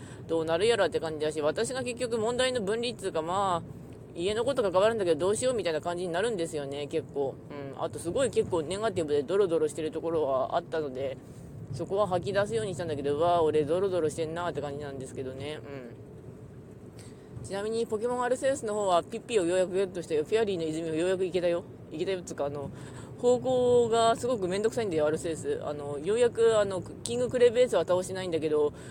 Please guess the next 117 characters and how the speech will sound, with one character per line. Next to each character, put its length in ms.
す 140
べ 120
て 120
の 520
ラ 140
イ 60
ド 100
ポ 120
ケ 120
モ 80
ン 80
は 80
手 160
に 100
入 100
れ 40
た 120
の 120
で、 140
比 80
較 180
的 340
あ 100
ち 100
こ 100
ち 100
に 120
行 60
け 100
る 60
よ 40
う 40
に 100
は 60
な 100
っ 20
た 160
ん 60
で 80
す 80
け 80
ど、 280
ね 260
え、 60
あ 120
の、 640
ウ 20
ォ 180
ー 20
グ 100
ル 60
さ 100
ん 80
が 80
ね、 120
翡 60
翠 220
ウ 80
ォ 80
ー 20
グ 80
ル 60
さ 120
ん 60
が 60
ね、 100
あ 80
の、 80
滑 220
空 140
状 180
態 100
だ 80
か 80
ら 80
ね、 280
あ 60
の、 80
空 320
を 80
飛 120
ぶ 100
じ 80
ゃ 20
な 80
く 60
て、 80
こ 380
う、 220
飛 240
ん 40
だ 80
ら 100
ど 300
ん 100
ど 80
ん 80
ど 100
ん 60
ど 100
ん 100
地 120
味 100
に 120
下 120
が 80
っ 40
て 140
い 60
く 60
っ 40
て 120
い 140
う 100
タ 140
イ 40
プ。 180